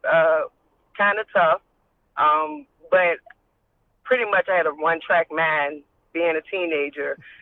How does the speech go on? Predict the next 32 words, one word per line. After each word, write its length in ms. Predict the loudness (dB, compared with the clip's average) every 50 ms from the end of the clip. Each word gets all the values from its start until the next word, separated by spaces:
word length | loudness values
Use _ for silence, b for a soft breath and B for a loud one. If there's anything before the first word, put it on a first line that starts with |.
| B B B 0
Everything 460 | 2 2 2 0 -2 -4 -4 -2 -2
was 80 | 0 0
everybody 460 | 0 0 0 -2 -2 -2 -2 -2 -2 -2
else's 320 | -2 -2 -2 -6 -18 -12 _ 0
fault. 320 | 2 2 2 2 0 -4 _ _ _ _ 0
But, 380 | 2 2 2 2 0 -2 -4 -8 _ _ _ _ _ _ _ _ _ _ _ _ _
you 120 | -6 -2
know, 340 | 2 4 4 4 2 0 -4 _ _ _ _ _ _
when, 240 | -2 0 0 0 -2
when 180 | -2 0 0 2
I 220 | 2 2 2 0 -2 -6
moved 460 | -10 -8 -8 -8 -8 -10 -10 -6 -4
into 580 | -4 -4 -4 -2 -2 0 0 2 2 2 2 0 0
adulthood 800 | -2 -2 0 4 4 4 4 2 0 -4 -4 -4 -2 -2 -4 -4
and 140 | -6 -8 -6
started 300 | -2 0 0 0 0 -2
working, 520 | 0 0 0 0 _ -4 -8 -8 -8 -6 -2 0
like, 180 | 0 0 -2 _ 2
for 100 | 2 2
the 80 | 2
Richmond 280 | 2 -4 -10 -10 -18 -18
Police 180 | -16 -18 -18 -18
Department, 480 | -8 -2 -2 0 0 -2 -4 -10 -12 -12 -14
you 80 | -12 -12
get 160 | -12 -12 -12
to 60 | -18 _ -16
see 180 | -16 -10 -4 -2
that, 220 | 0 0 0 -2 -6 b b b b b b -6
you 60 | -2
know, 160 | 0 0 0 2
certain 220 | 2 0 0 0 -4 -4
things 240 | -4 -2 -2 -4